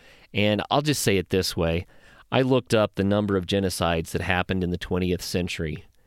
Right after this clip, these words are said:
and the numbers are kind of shocking. People generally think about what happened with Hitler and the Holocaust when they think of this subject. And then sometimes they think about smaller acts of genocide that they heard about around the planet.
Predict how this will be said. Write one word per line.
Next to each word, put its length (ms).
and 640
the 240
numbers 380
are 80
kind 260
of 80
shocking. 560
People 360
generally 560
think 400
about 500
what 200
happened 400
with 160
Hitler 480
and 540
the 80
Holocaust 800
when 120
they 120
think 240
of 100
this 160
subject. 480
And 120
then 160
sometimes 520
they 80
think 180
about 380
smaller 500
acts 220
of 80
genocide 540
that 120
they 80
heard 240
about 220
around 220
the 80
planet. 440